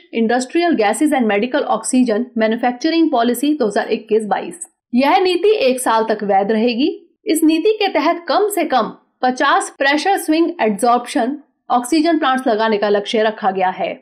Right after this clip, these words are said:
इस नीति के तहत राज्य की ऑक्सीजन मैन्युफैक्चरिंग क्षमता मौजूदा तीन सौ साठ मीट्रिक टन से बढ़ाकर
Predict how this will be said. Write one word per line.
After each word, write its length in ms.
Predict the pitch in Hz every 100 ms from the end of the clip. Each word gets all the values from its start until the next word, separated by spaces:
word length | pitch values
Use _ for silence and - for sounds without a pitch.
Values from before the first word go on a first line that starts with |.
| _ _
इस 160 | 214 214
नीति 260 | 240 233 240
के 140 | 240
तहत 320 | 220 233 294 240
राज्य 360 | 226 226 311
की 120 | 302 330
ऑक्सीजन 600 | - 254 - 302 370 330
मैन्युफैक्चरिंग 680 | 233 240 247 240 311 311 302
क्षमता 460 | 294 269 254 285 247 -
मौजूदा 480 | 220 240 240 302 339
तीन 220 | 330 294
सौ 120 | 294
साठ 320 | 294 254 254
मीट्रिक 340 | 240 214 214 202
टन 140 | 214 202
से 140 | 208
बढ़ाकर 580 | 185 202 208 240 226